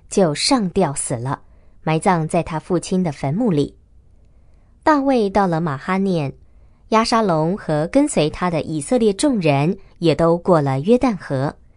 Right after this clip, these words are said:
押沙龙派亚玛撒统帅军队，做军队的元帅，取代约押。亚玛撒是以实玛利人以特拉的儿子。以特拉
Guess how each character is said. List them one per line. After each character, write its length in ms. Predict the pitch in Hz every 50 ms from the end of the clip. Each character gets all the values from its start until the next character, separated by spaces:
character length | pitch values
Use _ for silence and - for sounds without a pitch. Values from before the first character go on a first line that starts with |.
| - - - - - _ - - - - -
押 120 | 294 302 311
沙 180 | - 320 311
龙 360 | 294 214 165 156 156 170 208 208 - - - - -
派 280 | - 247 220 190 170 151 139 143
亚 140 | 160 151 233
玛 180 | 277 233 151 123
撒 340 | - - 214 180 151 131 - - -
统 220 | - - 139 123
帅 240 | - - 185 151 139
军 280 | 139 - - 277 277 277
队， 300 | 285 262 226 120 - - - - - _ - - -
做 260 | - - 180 170 151
军 360 | 151 - - 285 302 302 302 294
队 160 | 302 269 208
的 120 | - 143
元 200 | 131 127 127 131
帅， 300 | 160 - 214 170 131 - - - - _ _ _
取 180 | - - - 156
代 280 | 135 165 156 147 139 135
约 260 | 151 196 226 240 240
押。 320 | 226 254 233 233 233 - - - - - _ - - - - - - - - - _ _ - - -
亚 140 | 214 247
玛 200 | 302 349 285 208
撒 400 | 175 - - 220 202 170 143 - -
是 360 | - - - - 196 175 151 - -
以 160 | - 170 156 143
实 300 | - - - 160 170 214
玛 180 | 220 170 135
利 160 | 147 196 220
人 400 | 185 156 147 135 143 165 185 - - -
以 180 | - 180 143 -
特 280 | - - - 269 247
拉 200 | 226 226 226 233
的 100 | - -
儿 200 | - - 131 147
子。 260 | 160 - - 156 - - - - - - - - - - - - _ - - - - - -
以 140 | - 202 202
特 240 | 196 - 311 330 294
拉 320 | 262 269 269 262 262 269